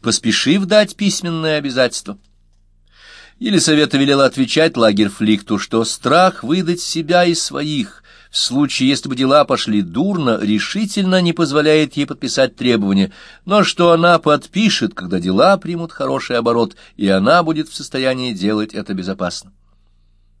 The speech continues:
Её обещания заключаются в следующем. Первое. Вознаградить Швецию за военные издержки, считая со времени первого транспорта войск в Финляндию.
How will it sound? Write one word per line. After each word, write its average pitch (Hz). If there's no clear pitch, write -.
Её 92
обещания 156
заключаются 143
в -
следующем. 98
Первое. 98
Вознаградить 151
Швецию 180
за 170
военные 175
издержки, 123
считая 131
со 120
времени 117
первого 160
транспорта 143
войск 127
в -
Финляндию. 101